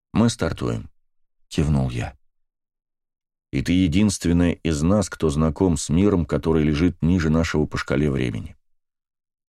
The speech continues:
Твой опыт может стать неоценимым". "Спасибо, Гриша", — кивнула она.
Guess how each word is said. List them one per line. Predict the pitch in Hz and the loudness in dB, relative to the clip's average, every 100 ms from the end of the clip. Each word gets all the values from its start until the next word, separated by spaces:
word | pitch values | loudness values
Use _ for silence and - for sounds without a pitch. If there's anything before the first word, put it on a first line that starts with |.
| _ | _
Твой | 78 92 | 2 4
опыт | 113 104 95 | 4 2 2
может | 107 101 | 2 2
стать | - - 92 | 0 0 2
неоценимым". | 95 90 - 87 104 78 58 - _ _ _ _ _ _ _ _ _ _ _ _ _ | 2 0 0 2 2 0 -4 -12 _ _ _ _ _ _ _ _ _ _ _ _ _
"Спасибо, | - 104 107 127 98 | -10 -6 -2 0 0
Гриша", — | 73 73 71 - - _ _ _ _ _ _ _ _ | 0 -2 -4 -10 -14 _ _ _ _ _ _ _ _
кивнула | - 71 69 65 64 | -2 0 2 0 0
она. | 58 57 | -2 -6